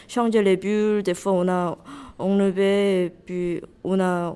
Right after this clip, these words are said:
on peut expliquer en bas aussi. Parce que ça n'existe pas ici. Alors, on explique en bas. Ouais.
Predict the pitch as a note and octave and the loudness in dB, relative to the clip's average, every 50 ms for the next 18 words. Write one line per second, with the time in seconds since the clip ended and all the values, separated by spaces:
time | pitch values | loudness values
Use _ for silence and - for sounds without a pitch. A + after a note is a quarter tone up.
0 | - - - F#3+ - A#3 G#3+ G3 - - - B3+ B3 A3 A#3+ A#3 G#3 G3 G3 G3 | -10 -10 -6 2 8 8 8 8 6 2 -2 -2 0 4 6 8 8 8 8 6
1 | G#3+ G#3 G3 F3+ F3 - - - F#3 F#3+ G#3+ A#3+ A#3+ - - - - - - G3 | 6 6 6 6 2 0 -2 -2 0 0 0 0 -4 -8 -20 -20 -14 -6 -4 -4
2 | F#3+ - - G#3 - A3 G3+ G3 F#3 - G3 F#3 - F#3+ - - - G3 F#3+ F#3 | -4 -4 -8 -4 0 2 2 2 2 2 0 -2 -2 -6 -10 -2 0 0 0 0
3 | F3+ - - - - F#3+ G#3 G3+ F3+ F3 E3+ E3+ E3 D#3 - - - F#3+ F#3 F3 | -2 -4 -6 -6 -4 0 0 0 0 0 0 -2 -4 -6 -6 -6 -4 -2 -2 -2
4 | F3 - - - F#3 F#3 F#3 - F3 E3+ E3+ E3 E3 F3 F#3 F#3+ F#3 F#3 F#3 - | -2 -4 -6 -6 -6 -6 -2 -2 -2 -2 -2 -4 -2 -2 -2 -2 -4 -4 -6 -10
5 | - - - - - - - - - - - F3+ | -12 -16 -20 -20 -20 -20 -20 -20 -20 -10 -8 -8